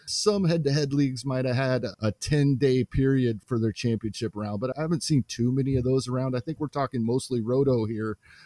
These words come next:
So he-, he's not gonna do too much damage to your batting average in four games,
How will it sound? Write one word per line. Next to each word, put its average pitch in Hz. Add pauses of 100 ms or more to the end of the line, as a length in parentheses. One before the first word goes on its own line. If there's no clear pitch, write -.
So 127 (220)
he-, 131
he's 127
not 156
gonna 156
do 160
too -
much 151
damage 135
to 135
your 127
batting 123
average 120 (380)
in 127
four 131
games, 120